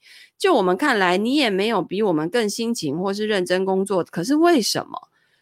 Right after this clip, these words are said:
变化无常的命运却单单只挑中你，让你享受人生中一切美好的事物，而我们的努力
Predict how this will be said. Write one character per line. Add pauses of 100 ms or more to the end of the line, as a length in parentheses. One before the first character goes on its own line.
(300)
变
化
无
常
的
命
运
却
单
单
只
挑
中
你， (1160)
让
你
享
受
人
生
中
一
切
美
好
的
事
物，
而
我
们
的
努
力